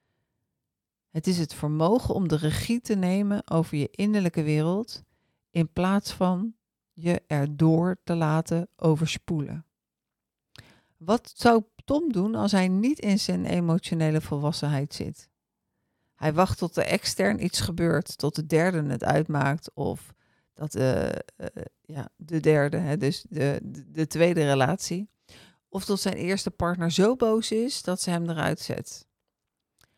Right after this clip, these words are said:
Hij rationaliseert zijn keus uit angst. "Het is beter voor de kinderen als ik blijf." Hij praat niet met zijn partner over, eh,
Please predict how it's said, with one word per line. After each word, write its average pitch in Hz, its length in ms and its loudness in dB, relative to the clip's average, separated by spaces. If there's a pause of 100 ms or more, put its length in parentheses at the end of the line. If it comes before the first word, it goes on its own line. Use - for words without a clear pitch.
(120)
Hij 156 180 0
rationaliseert 165 880 0
zijn 156 200 -2
keus 180 320 2
uit 147 240 -2
angst. - 600 -4 (300)
"Het 160 180 -4
is 170 140 0
beter 185 320 0
voor 180 140 -4
de 170 60 -6
kinderen 190 400 -2
als 170 160 0
ik 165 100 -4
blijf." 156 540 0 (1000)
Hij 151 80 -2
praat 185 300 0
niet 202 140 0
met 160 180 -2
zijn 160 200 -2
partner 156 560 -2
over, 151 500 -2 (580)
eh, 147 240 -2